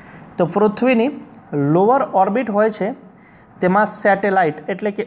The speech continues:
ઉપગ્રહ હોય છે અને જેને આપણે નષ્ટ કરવામાં હોય છે, તેમને નષ્ટ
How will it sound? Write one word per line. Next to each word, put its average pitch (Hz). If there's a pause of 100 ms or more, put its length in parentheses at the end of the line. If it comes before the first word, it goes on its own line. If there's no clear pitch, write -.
ઉપગ્રહ 190
હોય 170
છે 185 (1200)
અને 214
જેને 196 (140)
આપણે 180
નષ્ટ 190 (120)
કરવામાં 180 (440)
હોય 165
છે, 147 (580)
તેમને 220
નષ્ટ 208